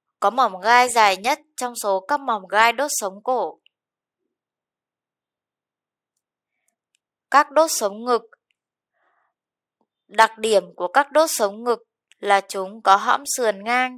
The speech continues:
trên mỏm ngang để tiếp khớp với củ sườn và các hõm sườn trên và dưới trên thân đốt để tiếp khớp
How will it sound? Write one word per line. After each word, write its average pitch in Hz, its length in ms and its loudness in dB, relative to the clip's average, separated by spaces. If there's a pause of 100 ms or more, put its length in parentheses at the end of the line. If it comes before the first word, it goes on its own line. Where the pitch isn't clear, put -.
trên 254 200 -6
mỏm 208 220 0 (140)
ngang 240 380 -2 (220)
để 175 160 -8 (100)
tiếp 285 120 0 (100)
khớp 302 260 0 (100)
với 185 140 -8
củ 190 240 -8 (160)
sườn 190 320 -2 (600)
và 190 180 2
các 262 200 0
hõm 269 300 0
sườn 208 380 -4
trên 254 420 -2 (160)
và 190 260 0
dưới 180 440 -4
trên 254 240 -4
thân 262 260 -8
đốt 302 240 4 (680)
để 190 180 -2 (100)
tiếp 285 200 -2
khớp 302 300 0